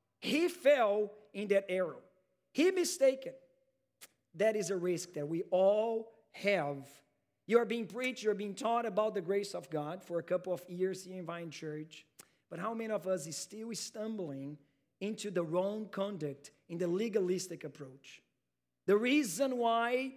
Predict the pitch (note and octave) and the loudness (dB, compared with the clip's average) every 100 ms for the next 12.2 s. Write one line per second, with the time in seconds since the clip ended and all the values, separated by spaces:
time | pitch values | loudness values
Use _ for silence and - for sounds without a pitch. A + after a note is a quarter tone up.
0 | - A3+ G#3+ G3+ A3+ B3+ - _ G3 G#3 | -4 0 4 4 2 0 -14 _ -2 -2
1 | - B3+ B3+ G3+ F#3 F#3 A#3 C#4 D4 A3+ | 0 2 2 2 2 2 2 2 0 -2
2 | C4 G#3+ F#3+ G3+ D#3+ F#3+ - A#3 A#3+ G#3+ | -2 2 2 2 -2 -8 -6 -6 -4 -4
3 | G#3+ F#3 F#3 F3 E3+ D#3+ G#3+ B3+ A#3 F3 | -4 -6 -6 -4 -4 -4 -4 -4 -2 0
4 | E3+ F#3 F#3+ - A#3 A#3 - _ _ _ | 0 -4 -10 -8 -8 -10 -12 _ _ _
5 | F3 F#3 F#3+ F#3 F#3 D#3 F#3 F#3+ F#3+ G#3 | -2 -2 0 -2 -4 -4 0 0 0 0
6 | A3+ C#3 - _ _ F3 F3+ G3 A3 G#3+ | 0 -2 -6 _ _ 2 4 4 0 -6
7 | G#3+ G#3 G#3 G3 - G#3 E3+ F3+ - G3+ | -2 -2 0 -2 -2 -4 -2 -6 -4 -2
8 | F3 F3+ G3+ E3 D3+ D#3+ - - - - | 0 0 -2 -2 -4 -6 -14 -20 -20 -4
9 | G3+ F#3 G#3+ - A3 B3 C#4 - B3+ C4 | 0 0 0 4 6 6 4 2 2 2
10 | C4+ C#4 A#3 E3 D3+ F#3 - _ _ _ | 2 -2 0 0 0 -4 -10 _ _ _
11 | - G#3 A#3+ A#3 C4+ A3+ F#3+ E3+ D#3+ A#3+ | -4 -2 -2 -4 -6 -4 -2 -2 -4 -8
12 | - | -16